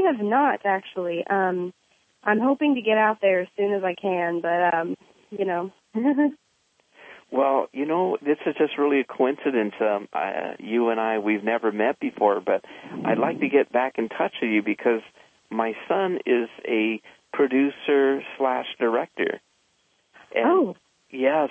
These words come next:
Speaker 2: he, he loves making movies, and they do so many of these movies for the internet, these internet series, and, uh, they're very, very popular, and, uh, they're always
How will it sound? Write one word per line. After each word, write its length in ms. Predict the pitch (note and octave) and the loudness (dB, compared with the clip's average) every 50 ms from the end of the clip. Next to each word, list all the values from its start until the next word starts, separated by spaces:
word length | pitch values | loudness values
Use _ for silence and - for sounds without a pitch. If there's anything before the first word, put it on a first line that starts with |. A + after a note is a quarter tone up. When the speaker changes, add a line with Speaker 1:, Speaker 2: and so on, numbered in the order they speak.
| - | -2
Speaker 2:
he, 240 | - C#3 C3+ C3 B2 - | -2 0 0 0 0 -2
he 140 | - C3+ C3+ C3 | 0 0 0 2
loves 380 | B2+ B2 C3+ C#3 C#3+ C3+ C3+ - C3+ | 2 2 2 2 2 0 -2 -6 -4
making 400 | B2 B2+ C3 C3 - - C3+ B2 | 0 0 0 0 2 0 0 0
movies, 440 | A#2+ A#2 A#2 A2+ A#2+ B2+ B2+ B2+ A#2+ - | 2 0 0 0 0 0 -2 -2 -2 -2
and 220 | G#2+ G2+ F#2+ F#2+ _ - - _ _ _ _ _ - | -4 -4 -4 -6 _ -18 -20 _ _ _ _ _ 0
they 120 | B2+ B2+ B2 | 0 0 2
do 200 | - C3+ C#3 C3 B2 - - - | 4 2 2 2 0 -4 -2 0
so 140 | C#3+ D#3 F#3 | 2 2 2
many 220 | G3+ G3 F#3 E3 | 2 2 0 0
of 60 | D3+ | 0
these 180 | C#3 C3 B2+ A#2+ - - | 2 0 0 0 -2 0
movies 420 | A#2+ C3+ E3 E3 B2+ A2+ A2 G#2 - - - | 0 0 2 2 0 -2 -2 -2 -6 -8 -4
for 300 | - A#2 A2+ A2+ A2+ A2 | 0 2 4 4 4 4
the 160 | G2+ G#2 G2+ - | 2 0 0 0
internet, 520 | - E3+ G#3+ D4 D#4+ - F#2 D#2+ - - _ - - _ - - _ _ _ - | 2 2 2 4 2 2 0 -2 -4 -6 _ -12 -20 _ -20 -20 _ _ _ -2
these 180 | A#2 A2+ G#2 - - | -2 -2 -2 -2 -2
internet 440 | - D3+ E3+ F#3 E3+ C#3 F#2+ C#2 - - - - | 0 2 2 4 4 2 2 0 -2 -6 -6 -2
series, 400 | - G2+ E2+ E2 D#2+ D2+ D#2 - - - - | 0 0 0 0 -2 -4 -6 -8 -10 -8 -4
and, 400 | E2+ F#2 F#2+ F#2+ F#2 F2+ F2+ F2 | -2 0 2 0 0 -2 0 0
uh, 240 | F2+ F2 F2+ F2 - - - | 2 4 4 2 0 -2 -2
they're 260 | F#2+ F#2 F2+ D2+ - - - | 0 0 0 0 -2 -4 -2
very, 280 | F#2 G2+ A2+ A#2+ A#2 A2+ | 0 0 2 2 0 0
very 260 | G2+ G#2 G#2+ G#2+ G2+ | 0 0 0 0 -2
popular, 760 | - - - A2 G#2+ G#2+ - - A2+ A2 A2 G#2+ A2 A2 A2 - - - - - _ _ _ _ - | -4 -6 -4 -2 -2 -2 -2 -2 -2 0 2 2 2 2 2 0 -6 -20 -20 -20 _ _ _ _ -8
and, 460 | - G2+ G2 G2 G2 G2 G2 G2 F#2+ | -6 -2 -2 0 -2 -2 -4 -2 0
uh, 220 | G2 F#2+ F#2+ F#2 - _ - | 0 2 2 0 -2 _ -4
they're 240 | G2+ G2+ G2 G2+ - - | -2 0 0 0 0 2
always 520 | - G2 G#2 A2+ A#2+ A#2+ B2 B2+ A#2+ A2+ | 2 2 4 4 2 2 2 2 2 0